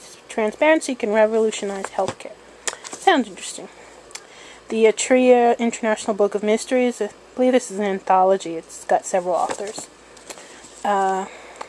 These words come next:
The Saint Zita Society by Ruth Rendell. Uh, Pines by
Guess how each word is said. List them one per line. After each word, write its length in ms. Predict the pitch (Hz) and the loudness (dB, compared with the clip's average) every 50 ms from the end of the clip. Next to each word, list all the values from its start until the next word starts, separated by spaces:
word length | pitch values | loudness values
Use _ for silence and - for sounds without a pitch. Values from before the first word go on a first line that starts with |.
| - - - - | -18 -12 -6 -4
The 80 | 214 | -4
Saint 480 | 214 - - - 247 240 240 - - 208 | -4 -4 -2 0 2 2 2 0 -4 -8
Zita 400 | 208 208 226 226 247 269 294 311 | -8 -4 -2 2 4 4 4 4
Society 840 | - - - 302 - - - 302 302 311 320 330 349 359 370 381 | 2 -2 -6 -6 -4 -2 0 2 4 4 4 4 4 4 2 2
by 220 | 339 262 233 220 202 | 4 4 4 4 2
Ruth 340 | 196 190 202 214 226 - - | 2 0 -2 -2 -4 -4 -6
Rendell. 800 | 208 208 208 202 202 202 196 202 202 202 214 247 294 381 427 - - - - - - - - - - - - - - - - - - - - - - - - - - - - - - - - - - - - - - - - - - - - - - - - - - - - - - - - | -4 -4 -4 -4 -4 -2 0 2 2 4 4 4 2 0 -4 -10 -16 -20 -16 -12 -10 -10 -10 -12 -18 -20 -20 -20 -20 -20 -20 -20 -20 -20 -20 -20 -20 -20 -20 -20 -18 -18 -16 -16 -14 -14 -14 -16 -16 -18 -20 -20 -20 -18 -8 -6 -4 -4 -4 -8 -16 -18 -20 -20 -20 -20 -20 -20 -20 -14 -6
Uh, 460 | 226 214 208 202 196 196 196 190 190 - - - - - - - - | -2 0 0 2 2 0 -2 -4 -6 -8 -14 -18 -20 -20 -20 -16 -4
Pines 600 | - - 240 233 240 254 269 285 311 311 - - | 0 2 2 4 4 2 2 2 0 0 -2 0
by 340 | 202 220 226 214 208 208 | 2 4 4 4 4 2